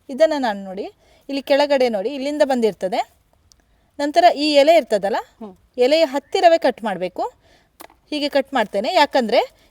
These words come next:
Speaker 1: ಇದು ಗಿಡದಲ್ಲೇ ಇರ್ತದೆ, ಇಲ್ಲಿ ಹೊಸ ಚಿಗುರು ಬರ್ತದೆ. ನಾವು ಕೇರೆಬಳ್ಳಿಯಿಂದ ಕ-, ಕೇರೆಬಳ್ಳಿಯನ್ನು ಕಟ್ ಮಾಡಿದಾಗ ಮಾತ್ರ ಅದರಲ್ಲಿ ಹೂ ಆಗ್ತದೆ, ಯಾಕಂದ್ರೆ ಇಲ್ಲಿ ಹೊಸ ಚಿಗುರು ಬಂದು ಅದರಿಂದ ಹೂ ಆಗ್ತದೆ ಬಿಟ್ಟರೆ ಈ ಬಳ್ಳಿ ತುಂಬ ಉದ್ದಕ್ಕೆ ಬೆಳೀತಾ ಹೋಗ್ತದೆ, ಅದರಲ್ಲಿ ಹೂ ಆಗೋದು ಕಡಿಮೆ.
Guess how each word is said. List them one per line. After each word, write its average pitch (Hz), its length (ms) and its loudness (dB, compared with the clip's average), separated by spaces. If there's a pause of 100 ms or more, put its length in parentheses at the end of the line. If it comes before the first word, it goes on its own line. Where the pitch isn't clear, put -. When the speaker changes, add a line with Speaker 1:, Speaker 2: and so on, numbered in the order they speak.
Speaker 1:
ಇದು 285 160 -4
ಗಿಡದಲ್ಲೇ 285 480 4
ಇರ್ತದೆ, 247 300 0
ಇಲ್ಲಿ 349 340 -2
ಹೊಸ 285 280 -2
ಚಿಗುರು 240 320 0
ಬರ್ತದೆ. 185 600 -4 (360)
ನಾವು 262 160 0
ಕೇರೆಬಳ್ಳಿಯಿಂದ 311 680 6
ಕ-, 269 340 -10 (100)
ಕೇರೆಬಳ್ಳಿಯನ್ನು 302 680 2
ಕಟ್ 247 240 -2
ಮಾಡಿದಾಗ 285 420 0
ಮಾತ್ರ 285 340 -2
ಅದರಲ್ಲಿ 254 260 -2
ಹೂ 240 200 -2
ಆಗ್ತದೆ, 214 400 -2
ಯಾಕಂದ್ರೆ 240 460 -2
ಇಲ್ಲಿ 277 180 -6
ಹೊಸ 247 320 -6
ಚಿಗುರು 269 300 -6
ಬಂದು 240 300 -4 (340)
ಅದರಿಂದ 330 380 -2
ಹೂ 285 180 -2
ಆಗ್ತದೆ 240 400 0
ಬಿಟ್ಟರೆ 220 440 -8 (220)
ಈ 269 120 -2
ಬಳ್ಳಿ 269 340 0
ತುಂಬ 359 280 -10
ಉದ್ದಕ್ಕೆ 302 340 -2
ಬೆಳೀತಾ 254 300 -2
ಹೋಗ್ತದೆ, 226 380 -4
ಅದರಲ್ಲಿ 311 360 -2
ಹೂ 262 180 -4
ಆಗೋದು 226 320 -2
ಕಡಿಮೆ. 196 340 -6